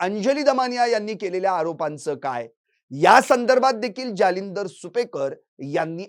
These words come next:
आपलं स्पष्टीकरण द्यावं, इतकीच काय ती अपेक्षा आता महाराष्ट्रवासियांना आहे. पाहत राहा टॉप न्यूज मराठी, आपला महाराष्ट्र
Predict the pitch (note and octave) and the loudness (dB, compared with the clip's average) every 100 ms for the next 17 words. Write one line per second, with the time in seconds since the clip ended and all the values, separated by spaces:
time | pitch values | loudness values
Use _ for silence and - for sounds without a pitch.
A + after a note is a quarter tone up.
0 | - D3 - F3 E3+ - D#3+ - F#3 F3 | -8 -8 -6 -8 -8 -12 -12 -12 -18 -12
1 | F#3 F#3+ F#3 D#3 B2+ F#3 G3 C#3 A#2+ _ | -10 -10 -12 -6 2 4 4 2 -4 _
2 | _ _ - C3 E3 - B3 A3 - D#3+ | _ _ -14 -12 -12 -10 -8 -8 -6 -4
3 | D3 C3+ D#3 - - G3+ - - A2+ A2 | -4 -8 -20 -20 -10 -8 -8 -6 -6 -8
4 | _ _ B2+ C3 B2 B2 _ _ - G#2 | _ _ -8 -4 -6 -6 _ _ -20 -12
5 | A2 B2 F3 C#3 A#2 B2 A2+ G#2+ A#2+ F#2+ | -6 0 0 0 -6 -10 -10 -10 -12 -16
6 | G2 - _ _ - D3 D#3+ E3+ D#3 D#3+ | -20 -20 _ _ -2 0 2 0 0 -4
7 | D#3 E3 C#3+ E3 F3 A#2+ G#2+ A#2+ A#2+ B2 | -6 -10 -6 -2 -2 -4 -10 -10 -6 -2
8 | D3 C#3 - | -2 -4 -8